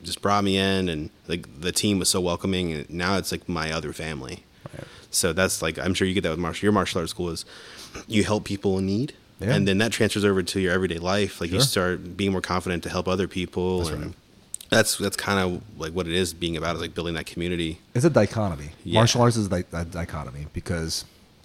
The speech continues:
Speaker 2: and I don't know if the dichotomy is the correct word, but y-, you are learning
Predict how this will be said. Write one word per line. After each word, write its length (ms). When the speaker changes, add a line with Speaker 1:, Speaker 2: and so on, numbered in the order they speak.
Speaker 2:
and 100
I 80
don't 140
know 80
if 80
the 120
dichotomy 440
is 80
the 60
correct 320
word, 400
but 140
y-, 160
you 300
are 360
learning 840